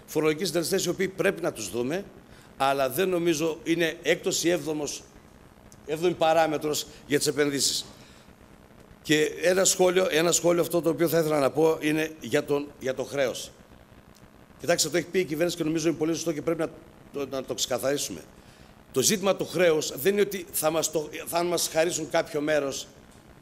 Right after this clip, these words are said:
να, να γίνει ένα κούρεμα. Το ζήτημα είναι να υπάρχει ένας καθαρός διάδρομος του χρέους. Να γνωρίζει ότι ο επενδυτής ότι τα επόμενα δεκαπέντε είκοσι χρόνια οι, οι δανειακές,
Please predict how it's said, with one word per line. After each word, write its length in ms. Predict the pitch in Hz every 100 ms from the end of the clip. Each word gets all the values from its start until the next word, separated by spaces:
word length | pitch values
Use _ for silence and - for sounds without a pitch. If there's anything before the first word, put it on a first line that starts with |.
| - - - -
να, 120 | 135
να 220 | 143 143
γίνει 180 | 143 156
ένα 160 | 151 139
κούρεμα. 360 | 139 139 123
Το 100 | 113
ζήτημα 340 | 139 180 160 170
είναι 120 | 170
να 80 | 160
υπάρχει 280 | 143 170 156
ένας 180 | 160
καθαρός 480 | - 147 143 147 151
διάδρομος 440 | 123 147 139 139 120
του 100 | 101
χρέους. 300 | 113 127 78 - - - -
Να 140 | - 147
γνωρίζει 460 | 147 147 185 175
ότι 160 | 190 156
ο 20 |
επενδυτής 600 | 143 139 123 180 202 -
ότι 160 | 156 147
τα 80 | 143
επόμενα 460 | 135 196 180 160
δεκαπέντε 540 | 135 139 135 - 175 151
είκοσι 380 | 180 165 - -
χρόνια 420 | 135 143 156 190 - - - - -
οι, 80 | 151 -
οι 120 | - 147
δανειακές, 720 | 143 143 135 131 202 -